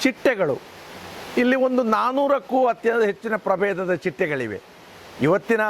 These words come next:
ತಲೆಮಾರಿನ ಜನರಿಗೆ ಅದನ್ನು ಗುರುತಿಸ್ಲಿಕ್ಕೆ ಆಗ್ತದೋ ಅಂತ ಹೇಳುವಂಥದ್ದು ಬೇರೆ. ಜೊತೆಗೆ ಒಂದು ಮುನ್ನೂರ ಮೂರು ಥರದ ಮೀನುಗಳಿವೆ. ಬೇರೆ ಬೇರೆ ಥರದ ಮೀನುಗಳು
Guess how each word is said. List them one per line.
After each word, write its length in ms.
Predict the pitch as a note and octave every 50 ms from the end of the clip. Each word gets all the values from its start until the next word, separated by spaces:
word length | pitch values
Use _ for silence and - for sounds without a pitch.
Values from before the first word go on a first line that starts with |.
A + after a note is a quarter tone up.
| G3+ F#3+ E3 - - - - -
ತಲೆಮಾರಿನ 720 | - E3+ F3+ G3 G3+ G3+ G#3 G#3 G#3 G#3 G3 G#3 G3+ G3 F#3+
ಜನರಿಗೆ 400 | E3 D3+ F#3 F#3+ F#3+ G#3 G3+ G3+
ಅದನ್ನು 200 | F3+ F#3 F#3 F3
ಗುರುತಿಸ್ಲಿಕ್ಕೆ 640 | C#3+ C#3+ F3 F#3 - B3 G#3+ - - A#3+ G3+ -
ಆಗ್ತದೋ 360 | F#3+ C3+ - - B3 A#3+ E3 -
ಅಂತ 180 | - D3+ -
ಹೇಳುವಂಥದ್ದು 540 | G#3+ D3+ C4 G3+ D3 - - D#3 C#3+ C#3+ C3+ B2 - D3+ C#3+ - - -
ಬೇರೆ. 280 | C#3 D3 D3 C3 G#2+ - - - - - - - - - - - - - - - - G2+
ಜೊತೆಗೆ 500 | C3+ E3+ D#3 A3+ G3+ D#3+ D3+ D3 D3+ D#3+ - - - - - - - - C3
ಒಂದು 220 | C#3 D3 D3 C#3+ C#3
ಮುನ್ನೂರ 720 | C3 C#3+ D#3 F3+ G3+ A3 A#3 A#3 A#3 A#3 B3 B3+ A3 A#3
ಮೂರು 600 | G#3 F#3+ F#3 G3 F#3+ F#3 F3+ E3+ E3 E3 D#3+ D3+
ಥರದ 300 | - - D#3+ E3+ F3 E3
ಮೀನುಗಳಿವೆ. 680 | D3 C#3 C#3+ D#3+ G3+ G#3+ G#3+ F#3 E3 C#3 A2+ F#2 F#2 - - - - - - - - - - - - - - - - - - - - - - - - - - - - - - - - - - - - - - - - - - - - - - - - - - - -
ಬೇರೆ 180 | B2 D#3 F3+ F#3+
ಬೇರೆ 380 | G#3 A3+ A#3+ B3+ C4+ C#4+ D#4
ಥರದ 320 | C#4+ - C4+ C4 B3 A#3+ A3
ಮೀನುಗಳು 580 | G#3+ G#3+ G#3 G3+ F#3 F#3+ F#3 F3+ E3 D3+ D3+